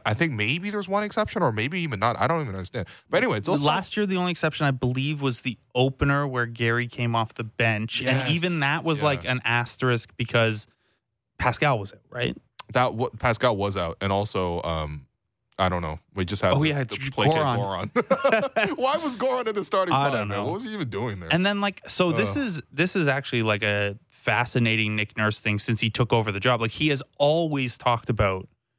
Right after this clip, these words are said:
Speaker 2: wanting that lineup versatility.
Speaker 1: Well,
Speaker 2: And
Speaker 1: he used to do it with Serge and J V, and then
Speaker 2: Yes.
Speaker 1: even Serge and Mark until Mark was just like, "Come on, I'm, I'm, I'm clearly better."
Speaker 2: Yeah.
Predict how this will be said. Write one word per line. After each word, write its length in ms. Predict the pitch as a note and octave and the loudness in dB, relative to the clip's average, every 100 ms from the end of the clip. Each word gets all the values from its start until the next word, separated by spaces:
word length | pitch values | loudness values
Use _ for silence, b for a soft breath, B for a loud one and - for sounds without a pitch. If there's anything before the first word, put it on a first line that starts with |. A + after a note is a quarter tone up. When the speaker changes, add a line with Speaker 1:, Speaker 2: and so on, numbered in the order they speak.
| _ _ _ _ | _ _ _ _
Speaker 2:
wanting 440 | A#2+ A#2+ A2+ A#2 A#2 | 2 4 4 2 2
that 160 | A2 | 0
lineup 420 | G#2 G#2+ A2 G#2+ - _ | 2 0 2 0 -2 _
versatility. 680 | A#2+ A2 A2+ A#2 G#2+ G2 F#2+ | 0 2 0 2 2 2 0
Speaker 1:
Well, 120 | G2+ | 0
Speaker 2:
And 280 | G2 G#2+ G#2+ | 0 0 0
Speaker 1:
he 60 | |
used 140 | A#3+ - | -2 -2
to 80 | A3 | -2
do 160 | G#3 | -2
it 80 | G#3 | 0
with 120 | F#3+ | -2
Serge 300 | - F#3 F3+ | -2 -2 -2
and 120 | E3+ | -2
J 180 | C3 C3+ | 0 0
V, 260 | B2+ G3+ B2 | 0 -2 0
and 140 | A#2+ | 0
then 60 | B2 | 0
Speaker 2:
Yes. 220 | G#2+ - | 0 -4
Speaker 1:
even 200 | D3+ E3 | -2 -2
Serge 300 | - C#3 B2 | 0 0 0
and 80 | G#2 | 0
Mark 260 | B2 A#2+ A2 | 2 0 -2
until 260 | G2+ A2 | -2 0
Mark 240 | G2+ G2+ G2+ | 2 0 0
was 140 | F#2 | -4
just 160 | F2+ F#2+ | -4 -4
like, 140 | E2 | -4
"Come 160 | - F2 | -6 -10
on, 160 | - | -10
I'm, 100 | F2+ | -14
I'm, 220 | E2+ F2 E2 | -10 -8 -8
I'm 120 | D#3 | -10
clearly 300 | - F#2 E2+ | -6 -6 -6
better." 260 | - B1 - | -8 -10 -2
Speaker 2:
Yeah. 300 | C3+ C3+ F#2+ | 0 0 -2